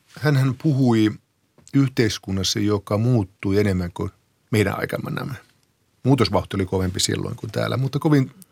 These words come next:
ö, nykypäivänä. Mutta kovin tuttuja, tuota, teemoja. Sitten sellainen ehkä pienempi havainto on, että,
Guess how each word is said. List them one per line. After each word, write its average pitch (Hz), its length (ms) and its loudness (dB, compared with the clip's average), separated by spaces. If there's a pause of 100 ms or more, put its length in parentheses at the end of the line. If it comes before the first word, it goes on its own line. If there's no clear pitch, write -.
(320)
ö, 98 140 -2
nykypäivänä. 104 600 -4 (520)
Mutta 120 160 -4
kovin 160 200 4
tuttuja, 127 580 0 (240)
tuota, 107 320 -4
teemoja. 110 540 0 (680)
Sitten - 220 -6
sellainen 131 400 4 (100)
ehkä 127 180 -2
pienempi 165 380 2
havainto 95 800 -4
on, 101 320 -2
että, 107 300 -6